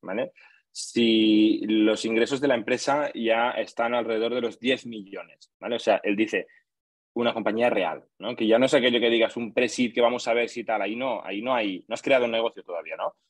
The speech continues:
Y pu-, puede que tengas dinero de inversores, pero todavía no has creado un negocio. Los diez millones de euros, dices, "Aquí ya hay un poco de negocio".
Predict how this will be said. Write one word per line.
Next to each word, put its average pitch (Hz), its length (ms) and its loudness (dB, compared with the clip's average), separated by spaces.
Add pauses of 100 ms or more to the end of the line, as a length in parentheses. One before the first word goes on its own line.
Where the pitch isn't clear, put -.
(160)
Y 104 100 -2
pu-, 95 200 -12
puede 107 160 2
que 117 60 2
tengas 113 260 2
dinero 110 300 2
de 104 120 4
inversores, 113 520 0
pero 107 140 -2
todavía 107 180 2
no 113 60 -4
has - 60 -16
creado 107 180 0
un 92 60 -8
negocio. 87 220 -8
Los 98 100 -2
diez 120 120 -2
millones 127 260 -2
de 127 80 0
euros, 147 300 2 (200)
dices, 120 200 -6
"Aquí 147 160 -4
ya 170 100 6
hay 156 100 4
un 139 80 -6
poco 117 200 -4
de 104 60 -4
negocio". 85 400 -10